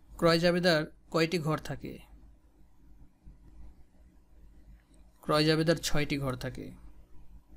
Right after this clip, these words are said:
বিক্রয় জাবেদার যোগফল প্রভাবিত হয়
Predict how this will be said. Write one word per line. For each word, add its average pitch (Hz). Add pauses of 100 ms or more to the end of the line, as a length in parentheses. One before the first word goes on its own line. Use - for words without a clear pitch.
(1900)
বিক্রয় 160
জাবেদার 175
যোগফল 170
প্রভাবিত 180
হয় 160